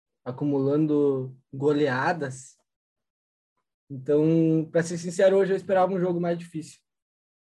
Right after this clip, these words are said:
<clears throat> Eu senti muita falta da agressividade do time do Grêmio quando tinha no comando o Renato, que eu acho que a gente começou muito apático, muito insensível em relação ao que o,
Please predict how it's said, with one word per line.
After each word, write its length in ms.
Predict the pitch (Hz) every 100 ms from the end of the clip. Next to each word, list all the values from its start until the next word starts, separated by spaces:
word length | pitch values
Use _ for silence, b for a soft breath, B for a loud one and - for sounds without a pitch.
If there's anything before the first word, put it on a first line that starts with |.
| _ _ _ _ _
<clears throat> 560 | 170 170 160 135 - - _ _
Eu 80 | 131
senti 240 | 151 135
muita 300 | 156 156 175
falta 400 | 170 143 151 170
da 60 | 151
agressividade 680 | 143 143 139 147 127 139 147
do 100 | 131
time 280 | - 139
do 80 | 131
Grêmio 360 | 127 127 143 143 _ _ _ _ _ _ _
quando 180 | 135 135
tinha 280 | 131 143 143 135 127 - _ _ _
no 160 | 143 131
comando 420 | 151 139 147 147
o 40 |
Renato, 600 | 151 139 127 123 165 - _ _ _ _ _
que 80 | -
eu 60 |
acho 140 | 135 131
que 80 | 147
a 40 |
gente 140 | 139
começou 340 | - 147 151 156
muito 200 | 143 160
apático, 560 | 156 - 156 170 -
muito 280 | 143 151 -
insensível 840 | 160 170 170 165 - 147 156 165 139
em 100 | 139
relação 440 | 135 135 131 143
ao 200 | 139 139
que 100 | 135
o, 180 | 135 131